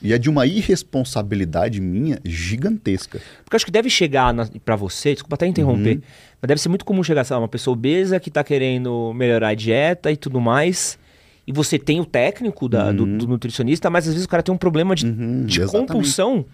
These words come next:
Speaker 2: que é um outro estágio que
Speaker 1: Uhum.
Speaker 2: talvez ele nem, nem tenha noção disso, né? Que a gente fala emagreça.
Speaker 1: Uhum.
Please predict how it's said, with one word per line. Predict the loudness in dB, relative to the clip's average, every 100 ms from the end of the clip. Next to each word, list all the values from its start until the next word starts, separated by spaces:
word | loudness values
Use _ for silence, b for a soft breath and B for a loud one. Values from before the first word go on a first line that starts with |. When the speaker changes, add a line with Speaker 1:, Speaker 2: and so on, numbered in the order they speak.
| b b b b b b -10
Speaker 2:
que | 0
é | 2 2
um | 0 0 2
outro | 0 0
estágio | -2 0 0 0
que | 0
Speaker 1:
Uhum. |
Speaker 2:
talvez | 0 2
ele | 0
nem, | 0 0 -2 -4
nem | -2 -2 0
tenha | -2 0
noção | -2 0 -2 -2
disso, | -2 -2 0
né? | 0
Que | 0
a |
gente | -2 -2
fala | 0 0 0
emagreça. | 0 0 0 0 -2 -2
Speaker 1:
Uhum. | -2 -2 -2 -4